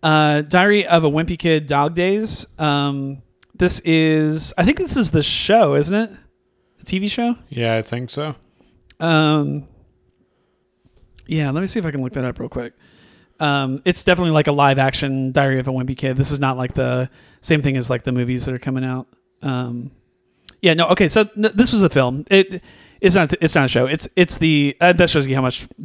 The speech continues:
Speaker 1: Grant and I follow Diary of a Wimpy Kid. Uh, it's a, it's the twenty twelve, um, film that came out of the Diary of a Wimpy Kid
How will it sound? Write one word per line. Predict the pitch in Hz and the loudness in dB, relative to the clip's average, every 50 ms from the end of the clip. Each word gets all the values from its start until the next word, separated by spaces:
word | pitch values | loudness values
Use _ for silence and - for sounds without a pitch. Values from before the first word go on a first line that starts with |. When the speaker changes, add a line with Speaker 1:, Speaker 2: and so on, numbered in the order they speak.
| - _ - | -16 _ 0
Speaker 1:
Grant | 156 143 | 0 0
and | 123 127 | 2 0
I | 123 | -2
follow | - - 127 123 123 | -2 -2 -2 -2 -2
Diary | 123 127 127 127 127 139 | -2 0 0 0 0 0
of | 139 160 | 2 4
a | |
Wimpy | 185 180 160 156 156 - | 4 4 2 2 0 -2
Kid. | 147 135 - - - - - - - - | -2 -2 -2 -8 -20 -20 -20 -12 -2 2
Uh, | 160 147 135 135 - - | 2 4 4 2 2 0
it's | 160 - 165 | 0 2 2
a, | 156 151 165 | 0 2 0
it's | 156 - - | -2 0 2
the | 165 147 | 2 2
twenty | - 170 160 143 131 | 2 2 2 2 0
twelve, | - 139 127 127 127 123 - - - _ - | 0 -2 0 0 -2 -4 -6 -10 -14 _ -4
um, | 151 135 123 120 120 120 120 120 | -2 -2 -2 -2 -4 -6 -8 -6
film | - - 120 120 120 123 - - _ _ - | -4 -4 -4 -4 -8 -12 -14 -18 _ _ -4
that | 156 127 120 | -4 -4 -2
came | - 123 123 | -2 -4 -4
out | 127 123 123 - _ _ _ _ | -4 -6 -8 -10 _ _ _ _
of | - 131 123 120 120 123 139 - - - _ _ | -10 -10 -8 -8 -10 -12 -14 -16 -20 -20 _ _
the | - - 139 127 | -10 -4 -4 -2
Diary | 123 123 117 120 120 117 | 0 -2 -2 -2 -6 -6
of | 151 127 | -8 -8
a | |
Wimpy | 127 127 123 127 120 | -8 -8 -8 -10 -8
Kid | - 123 120 127 139 | -8 -8 -8 -8 -10